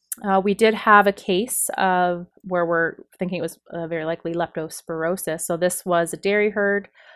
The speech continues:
uh, with ten abortions in two months, uh, approximately five, around the five-month gestation mark, uh, and, uh, unvaccinated.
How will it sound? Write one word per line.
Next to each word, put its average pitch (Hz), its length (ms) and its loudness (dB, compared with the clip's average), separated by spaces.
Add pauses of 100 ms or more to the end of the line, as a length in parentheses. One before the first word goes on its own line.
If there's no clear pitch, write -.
(200)
uh, 170 480 -2
with 165 160 -8
ten 220 200 0
abortions 196 520 2
in 175 100 -6
two 185 220 -6
months, 175 480 -6 (360)
uh, 175 240 -4
approximately - 520 -4
five, 160 180 -2 (680)
around 214 240 4
the 180 40 0
five-month 175 520 -2
gestation 170 560 -8
mark, 160 300 -10 (420)
uh, 170 240 -2
and, 170 340 -8
uh, 165 300 -8
unvaccinated. 175 1120 -4